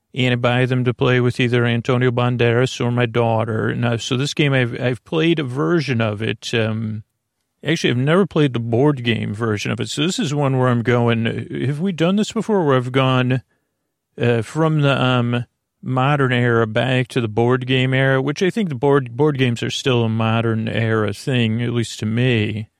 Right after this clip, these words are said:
Uh, so maybe I'll talk about this, but just for anybody that's re-, never heard one of these episodes. So I'll talk about a board game,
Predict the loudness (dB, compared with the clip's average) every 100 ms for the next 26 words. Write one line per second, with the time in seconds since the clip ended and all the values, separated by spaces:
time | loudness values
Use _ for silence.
0 | _ _ _ _ _ _ 0 2 2 2
1 | 0 0 -4 -2 0 2 2 2 0 0
2 | 0 0 0 -2 -4 -4 -8 -6 -6 -2
3 | 0 0 2 2 0 -2 -2 -2 0 -2
4 | 0 0 -2 0 0 0 -2 -2 -4 -4
5 | -6 -6 -6 -4 -4 -4 -2 -2 0 0
6 | 0 -2 -2 -2 0 0 0 0 0 0
7 | -2 -2